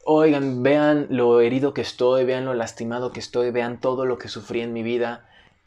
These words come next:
y, y todo lo que sigo sufriendo", y ya cállate, o sea, es como, es too much, todo su, toda, toda, toda su obra gira en torno a ella y no habla de otra cosa más que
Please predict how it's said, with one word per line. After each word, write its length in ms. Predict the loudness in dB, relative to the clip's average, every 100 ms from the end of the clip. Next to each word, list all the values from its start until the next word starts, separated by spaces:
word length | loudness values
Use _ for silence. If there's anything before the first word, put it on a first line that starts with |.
| -14
y, 760 | -10 -8 -8 -6 -6 -6 -6
y 100 | -2
todo 200 | 0 2
lo 100 | 2
que 100 | -2
sigo 240 | -4 -4 -4
sufriendo", 600 | -6 -2 -2 0 -2 -2
y 280 | -4 -8
ya 280 | -8 -10 -10
cállate, 540 | -10 -8 -10 -8 -8 -8
o 60 |
sea, 200 | -6 -4
es 140 | -4 -4
como, 460 | -4 -4 -6 -10 -18 -20 -14
es 160 | -14 -4
too 140 | -2
much, 400 | 0 0 -2 -2 0
todo 220 | 4 4
su, 160 | 0 -10 -12 -2
toda, 560 | 2 2 0 -4 -2
toda, 360 | 0 0 0 0
toda 260 | 0 0 -2
su 180 | 0
obra 340 | 0 2 0 -4 -14 -20 -12
gira 320 | 0 2 2
en 120 | 0
torno 300 | 0 0 0
a 80 | 0
ella 260 | 0 0 -2
y 120 | -4
no 160 | -2
habla 220 | 0 0 0
de 120 | -2
otra 220 | -2 -6
cosa 300 | -4 -6 -4
más 360 | -4 -2 -4 -4
que 380 | -2 -2 -4